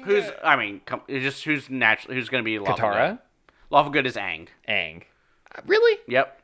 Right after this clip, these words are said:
Speaker 2: I feel like, okay.
Speaker 1: On this chart.
Speaker 2: Sure, sure, sure, sure.
Speaker 1: Neutral good, Katara.
Speaker 2: I'd put him the opposite.
Speaker 1: Chaotic good,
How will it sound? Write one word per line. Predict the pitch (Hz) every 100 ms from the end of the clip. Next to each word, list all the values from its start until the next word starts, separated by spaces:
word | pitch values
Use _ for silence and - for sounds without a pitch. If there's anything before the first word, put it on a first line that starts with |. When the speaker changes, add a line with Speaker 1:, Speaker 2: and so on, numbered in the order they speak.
| _
Speaker 2:
I | -
feel | 440
like, | 440 - _ _ _ -
okay. | 127 - - _ _ _ _ _ _
Speaker 1:
On | - 131 139 127
this | 135 -
chart. | - - 101 85 -
Speaker 2:
Sure, | - 151
sure, | 143 113
sure, | 127 117
sure. | - 120 - _ _ _ _ _
Speaker 1:
Neutral | 123 170 190 165 131
good, | 123 110 107 107 127 _ _ _ _ _ _ _ _ -
Katara. | - 101 85 60 65 _ _ _ _ _ _ -
Speaker 2:
I'd | 101
put | 95
him | 87
the | - -
opposite. | - - - _ _ _ _ _ _ _ _
Speaker 1:
Chaotic | - 123 151 175 123 104
good, | 110 104 98